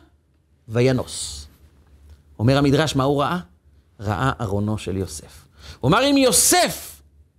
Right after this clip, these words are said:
התגבר על הטבע שלו, שלט בעצמו, אז גם אני יכול לשנות את הטבע שלי." הים ראה וינוס. "אם הוא ויעזוב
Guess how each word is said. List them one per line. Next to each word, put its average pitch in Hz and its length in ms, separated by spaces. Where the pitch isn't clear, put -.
התגבר 135 560
על 190 100
הטבע 185 340
שלו, 214 240
שלט 190 520
בעצמו, 254 600
אז 120 100
גם 147 120
אני 196 100
יכול 160 220
לשנות 107 300
את - 100
הטבע 98 300
שלי." - 240
הים 110 240
ראה 170 320
וינוס. 107 640
"אם 190 100
הוא 302 400
ויעזוב 220 680